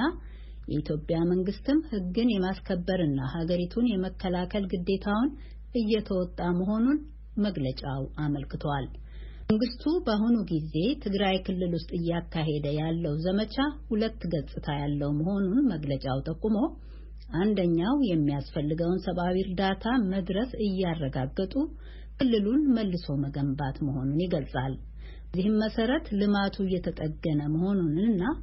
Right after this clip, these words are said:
ለዜጎች አስፈላጊ አገልግሎቶችን ለመስጠት አስተዳደራዊ ስራዎች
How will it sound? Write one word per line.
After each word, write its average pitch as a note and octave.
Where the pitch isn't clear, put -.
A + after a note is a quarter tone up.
ለዜጎች E3+
አስፈላጊ F#3+
አገልግሎቶችን F3
ለመስጠት F#3+
አስተዳደራዊ F3+
ስራዎች G#3